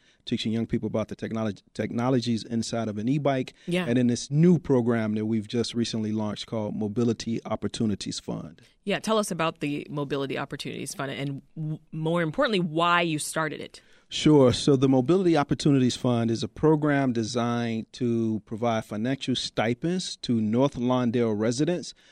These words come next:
Speaker 1: for the, to help them purchase climate-friendly transportation.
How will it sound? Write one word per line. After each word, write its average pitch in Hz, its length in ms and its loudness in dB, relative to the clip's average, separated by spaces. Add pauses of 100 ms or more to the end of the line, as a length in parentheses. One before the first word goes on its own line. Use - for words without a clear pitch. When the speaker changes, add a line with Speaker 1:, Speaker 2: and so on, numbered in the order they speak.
(100)
Speaker 1:
for - 140 -2
the, 120 180 -2
to - 260 0
help 156 320 2
them 139 220 2
purchase 131 560 -2
climate-friendly 127 960 0
transportation. 107 840 -4